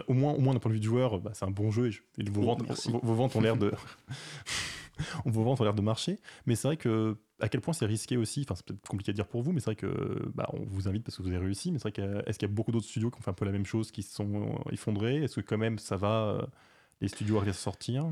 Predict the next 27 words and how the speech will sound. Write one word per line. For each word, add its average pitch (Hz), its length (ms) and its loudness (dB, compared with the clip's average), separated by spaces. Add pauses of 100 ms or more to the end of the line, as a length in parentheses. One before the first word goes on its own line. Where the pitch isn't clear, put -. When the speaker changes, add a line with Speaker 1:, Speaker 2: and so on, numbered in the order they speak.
(720)
Speaker 2:
Euh, 110 240 4
non, 185 320 4
euh, 113 280 4 (920)
Speaker 1:
Après, 123 160 4
je 110 60 4
sais - 60 -2
pas 104 100 2
du 110 80 2
tout 120 160 0
à 107 60 2
quel - 140 -4
point 110 120 -2
tu - 100 -10
connais 107 240 2 (200)
suffisamment 104 360 0
de 104 40 2
studios 107 240 0
autour 110 220 0
pour, 98 260 -2
pour 98 180 -4
répondre, 147 340 0
Speaker 2:
Bah, 113 80 2
Speaker 1:
mais 107 40 0
Speaker 2:
je, 113 200 0
je, 107 180 -2
je, 104 220 -4
j'ai, 104 140 -6